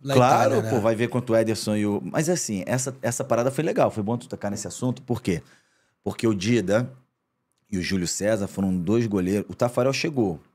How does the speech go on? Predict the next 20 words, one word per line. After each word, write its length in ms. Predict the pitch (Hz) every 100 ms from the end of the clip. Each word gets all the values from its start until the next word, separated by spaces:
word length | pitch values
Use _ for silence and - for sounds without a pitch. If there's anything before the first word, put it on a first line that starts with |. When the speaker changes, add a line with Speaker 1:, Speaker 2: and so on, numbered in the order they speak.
| _ _ _ _ _
Speaker 1:
Parma, 340 | - 113 113 110
né? 160 | 127 - -
Speaker 2:
Parma, 680 | 82 92 104 101 101 95 98
che-, 260 | - - - _ _ _ _ _
Reggiana 560 | 85 73 87 92 98 90
também. 720 | - 80 80 92 95 98 101 _ _ _ _ _ _ _ _ -
Mas 360 | 92 85 - -
o 120 | 98
Dida 300 | 85 110 135
e 40 | 120
o 20 |
Júlio 220 | 113 104
César, 540 | - - 117 123 98 - _ _ _ _
né, 140 | 82 92
foi 220 | - 92
uma 80 | 98
parada 340 | 95 101 107
assim 240 | 98 107 110
que 180 | -
sacramentou, 1000 | - 123 - 117 127 165 196 - 101 92